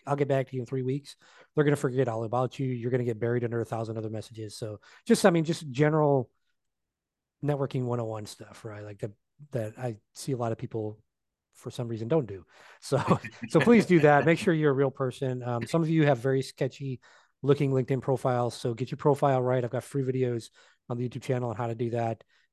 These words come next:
Get all that stuff in order, then reach out, and you'll get, you're more likely to get a response, and especially the response you ron-, want and not a F you.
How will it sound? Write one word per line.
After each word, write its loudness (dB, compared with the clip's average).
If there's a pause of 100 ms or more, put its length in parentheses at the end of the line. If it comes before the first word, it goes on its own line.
Get 6
all 8
that 4
stuff 0
in 2
order, 2
then 2
reach -4
out, -4 (480)
and -2
you'll 4
get, 0
you're 0
more 6
likely 4
to -4
get -2
a -6
response, -8
and -10
especially -6
the -8
response -8
you -10
ron-, -2
want -2
and -6
not -2
a -4 (260)
F -4
you. -12